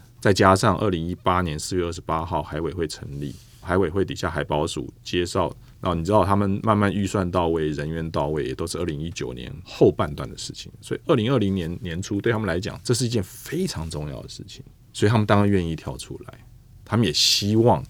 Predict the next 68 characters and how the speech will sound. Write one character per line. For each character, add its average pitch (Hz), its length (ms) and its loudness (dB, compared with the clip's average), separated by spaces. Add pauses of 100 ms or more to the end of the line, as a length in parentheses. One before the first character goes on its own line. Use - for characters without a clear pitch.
(540)
这 - 100 -2
个 87 140 0 (220)
事 - 200 -2
情、 76 220 -4
这 87 140 -2
个 76 40 -6
credit 92 440 0
是 87 100 -4
属 - 260 -8
于 - 140 -12
他 - 160 -4
们 101 180 -2
的。 - 80 -12 (540)
那 110 100 0
我， 87 280 2
我 104 120 4
也 98 60 4
不 90 140 -4
会 92 80 0
去 101 100 -2
阻 85 160 -4
挡 78 180 -6
这 85 120 -8
件 73 120 -8
事 - 140 -10
情， 71 140 -12
我 73 40 -6
们 80 80 -4
就 104 120 2
当 98 180 2
参 95 180 -4
谋 71 200 -4
的 71 80 -6
角 64 180 -8
色 92 140 0
去 87 140 -4
弄 82 180 -6
好。 - 200 -14 (540)
可 - 100 2
是 135 60 8
在 170 160 4
洽 147 320 4
谈 87 180 0
过 95 200 4
程 76 200 -6
中， 78 280 -6 (200)
像 123 160 2
比 - 120 -2
如 92 80 4
说， 120 100 4
我 95 100 6
就 117 80 6
觉 101 140 0
得 95 100 2
说， 98 320 0 (400)
我 90 80 -6
们 104 140 -2
成 98 160 -2
大、 110 300 4 (180)
我 - 80 -6
们 92 100 -2
志 127 140 2
工 117 180 6
们、 101 300 2 (260)
学 98 200 -2
校、 113 360 6 (120)
我 87 100 -10
们 92 140 -6